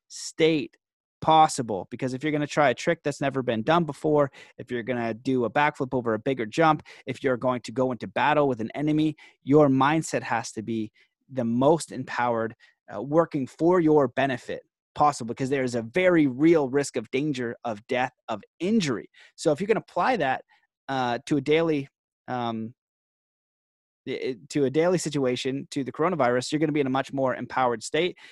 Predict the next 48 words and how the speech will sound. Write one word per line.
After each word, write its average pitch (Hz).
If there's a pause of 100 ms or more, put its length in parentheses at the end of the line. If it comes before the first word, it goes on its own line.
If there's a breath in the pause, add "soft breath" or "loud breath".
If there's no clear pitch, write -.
(140 loud breath)
And, 120
uh, 110
that's, 156 (380 soft breath)
I 143
think, 139
the 139
big 151
reason 139
why, 127
for 127
me, 175
I 143
don't 127
feel 131
a 107
lot 120
of 107
fear 180
around 117
it 113
is 117
because 117
I 104
trust 127
my 117
body, 107
I 104
trust -
my 104
immune 110
system. 117 (380 soft breath)
Could 160
I 147
die 143
from 226
it? 240 (100)
Sure. 233 (120)
You 127
know, 110
I 156
could 120
die 117
from 143
it. 190
I 117
could 104
die, 104 (260)
die 127